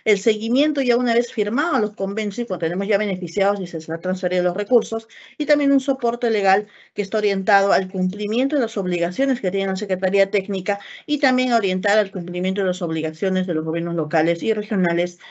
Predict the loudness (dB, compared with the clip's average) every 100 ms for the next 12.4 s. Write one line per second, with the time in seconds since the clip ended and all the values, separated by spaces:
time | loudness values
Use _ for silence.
0 | -8 -2 0 0 -2 0 2 2 -2 -4
1 | -6 -4 -4 -4 -6 -12 _ _ -20 -20
2 | _ -4 0 0 -2 -6 -4 -2 -2 -4
3 | _ _ _ _ _ -6 -2 -2 -4 _
4 | _ _ 2 4 4 4 4 4 2 2
5 | -2 0 -4 -2 2 4 2 0 -2 0
6 | 0 -2 -6 -4 -6 -4 -4 -4 -16 _
7 | -12 -10 -10 -8 -4 -4 -4 -4 -4 -2
8 | -2 0 0 2 0 2 2 2 -2 -6
9 | _ _ _ -10 -6 -4 -6 -14 _ _
10 | _ -8 -6 -2 4 4 2 -4 -6 -2
11 | 0 0 -4 -6 -4 -2 -2 -4 -8 -4
12 | -6 -2 -6